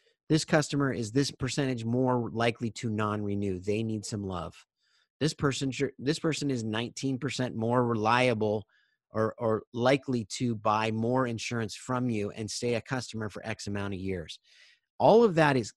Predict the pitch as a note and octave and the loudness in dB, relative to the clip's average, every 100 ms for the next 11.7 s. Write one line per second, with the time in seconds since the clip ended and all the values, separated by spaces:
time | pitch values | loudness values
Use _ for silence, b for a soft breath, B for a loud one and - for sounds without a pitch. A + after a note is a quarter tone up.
0 | - D3+ G3 - D3+ B2+ A#2 A2+ G#2+ D3 | -4 -2 -2 -2 0 0 0 0 0 0
1 | - - - - A2+ G#3 D#3+ A#2+ C#3+ A2+ | -2 -8 -10 -8 0 2 2 2 0 0
2 | F2+ B2 C3 A#2+ B2+ B2 - B2 B2+ B2+ | -2 0 2 2 2 4 6 4 6 4
3 | C3+ A#2+ B2+ A2 B2 A#2+ A2 G#2+ - C3 | 4 2 -4 0 0 0 -2 -4 -2 -2
4 | B2+ A2+ G#2 G#2 G2+ G#2 F#2+ B B B | 0 -2 -2 -2 -2 -4 -4 B B B
5 | - G#2+ G#2 C3 B2+ A#2+ - D#3 C#3 C#3 | -6 -4 0 4 4 4 2 4 6 4
6 | A#2+ A#2 G#2 - C#3+ C#3 - - C3 A#2 | 2 -2 -2 -4 -4 -4 -6 2 4 4
7 | G#2+ A2+ - A2 G#2 G#2 F2 - _ _ | 2 -4 -2 0 0 -2 -4 -14 _ _
8 | _ _ _ _ _ _ _ _ _ _ | _ _ _ _ _ _ _ _ _ _
9 | _ _ A#2+ A#2+ C3+ - F#3+ E3 - A2+ | _ _ -2 2 0 0 0 -2 -4 -2
10 | D3 E3 D3+ C3+ C#3+ C3 A2+ G2+ A2+ A2+ | 2 2 2 2 0 0 -4 0 2 2
11 | E2+ - D3+ F3 E3 B2+ | -2 -6 -6 -2 -2 -2